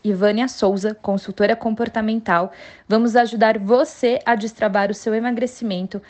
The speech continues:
a tornar a sua rotina mais organizada e te ajudar a desenvolver hábitos mais saudáveis, que vão te levar a mais qualidade de vida, menos ansiedade e mais produtividade.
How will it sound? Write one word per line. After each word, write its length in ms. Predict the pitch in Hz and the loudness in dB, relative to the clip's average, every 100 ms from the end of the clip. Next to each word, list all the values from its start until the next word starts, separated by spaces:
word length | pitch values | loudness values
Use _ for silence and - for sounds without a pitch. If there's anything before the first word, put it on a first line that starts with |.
| - - | -20 -4
a 100 | 196 | -2
tornar 400 | 214 202 208 220 | 0 0 2 2
a 60 | |
sua 160 | 240 240 | 0 0
rotina 460 | 208 226 - 180 175 | -2 -2 -4 -4 -2
mais 280 | 185 220 | 0 0
organizada 800 | 240 220 220 214 196 175 185 196 - | 0 0 0 0 0 0 0 -4 -6
e 60 | 202 | -6
te 140 | - | 0
ajudar 400 | 220 208 196 208 | 2 2 2 2
a 40 | 208 | 0
desenvolver 720 | 185 202 190 180 180 214 214 | -2 -2 0 0 2 2 0
hábitos 460 | 190 185 - 196 | -2 -2 -4 -4
mais 260 | 190 196 220 | 0 0 -2
saudáveis, 760 | - 202 180 175 170 165 - - | -2 -2 0 0 0 -4 -10 -12
que 140 | - | -4
vão 180 | 190 208 | 0 0
te 140 | 214 214 | 0 -2
levar 400 | 196 180 160 - | 0 2 2 0
a 120 | 170 | -2
mais 260 | 180 233 240 | -2 -2 0
qualidade 500 | 254 220 196 196 180 | 0 0 0 -2 -2
de 120 | 175 | -6
vida, 400 | 165 190 214 220 - - _ | -4 -2 -4 -4 -12 -20 _
menos 400 | 190 226 262 240 | 0 2 2 2
ansiedade 680 | 240 220 202 175 190 190 202 | 0 0 0 2 2 -2 -4
e 80 | - | -2
mais 300 | 208 202 214 | 0 2 0
produtividade. 1000 | - 202 196 - 208 202 185 160 156 147 | -2 -4 -2 -4 -4 0 0 0 -4 -10